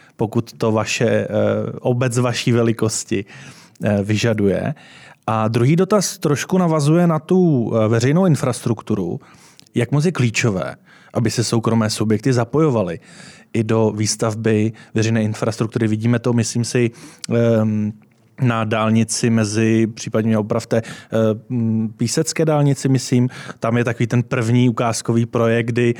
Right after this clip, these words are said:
eh, každý člověk, který projíždí kolem autem, tak říká: „Tady to jde, tady ty lidi pracují ve dne, v noci, to je ta správná cesta.“ Tak abych to, eh, zjednodušil, začněme s tou první otázkou.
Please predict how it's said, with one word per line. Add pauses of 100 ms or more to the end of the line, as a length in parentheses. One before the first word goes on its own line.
(340)
eh, (580)
každý
člověk,
který
projíždí (220)
kolem
autem,
tak
říká:
„Tady
to
jde,
tady
ty
lidi
pracují
ve
dne,
v
noci, (340)
to
je
ta
správná
cesta.“
Tak
abych
to, (340)
eh,
zjednodušil,
začněme
s
tou
první
otázkou.